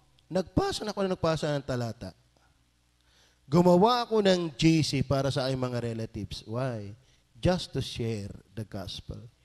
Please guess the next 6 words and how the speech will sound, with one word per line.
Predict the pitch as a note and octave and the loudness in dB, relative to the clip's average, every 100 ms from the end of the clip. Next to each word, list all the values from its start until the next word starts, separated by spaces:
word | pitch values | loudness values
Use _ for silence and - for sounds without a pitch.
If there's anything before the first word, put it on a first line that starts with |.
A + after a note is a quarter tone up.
| _ _ _ _ _ _ _ _ _ _ _ _ _ _ _ _ _ - - | _ _ _ _ _ _ _ _ _ _ _ _ _ _ _ _ _ -18 0
Si | D#3+ | 4
Pablo | D#3+ D#3+ C#3 D#3 | 6 8 8 6
nga'y | D#3+ D3+ | 4 2
nakakulong | D3+ D#3+ - D3+ D#3+ D3 | 0 0 4 6 6 4
eh, | B2+ A2+ - - _ _ | 0 -4 -10 -20 _ _
pero | E3 E3 D#3+ D3+ | 8 10 10 8